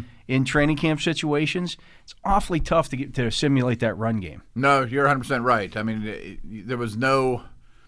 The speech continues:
Speaker 2: very little physicality and moving bodies
Speaker 1: Yeah.
Speaker 2: and collisions
Speaker 1: I mean, how many
Speaker 2: and
Speaker 1: times did Derrick Henry get tackled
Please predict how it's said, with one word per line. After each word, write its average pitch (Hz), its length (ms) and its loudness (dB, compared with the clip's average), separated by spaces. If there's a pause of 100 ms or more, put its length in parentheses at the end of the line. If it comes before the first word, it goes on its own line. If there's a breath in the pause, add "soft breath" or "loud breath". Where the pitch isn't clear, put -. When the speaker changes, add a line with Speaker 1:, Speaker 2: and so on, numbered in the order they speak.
(320 soft breath)
Speaker 2:
very 151 180 6
little 139 280 2
physicality 117 1040 -2
and 98 280 -8
moving 127 340 2
bodies 113 640 -2
Speaker 1:
Yeah. 104 120 -8
Speaker 2:
and 95 140 -10
collisions 120 480 -2
Speaker 1:
I 117 40 0
mean, 113 120 6
how 185 120 8
many 208 80 8
Speaker 2:
and - 80 2
Speaker 1:
times 175 180 8
did 143 140 0
Derrick 143 240 6
Henry 131 260 4
get 117 200 -2
tackled 110 580 -2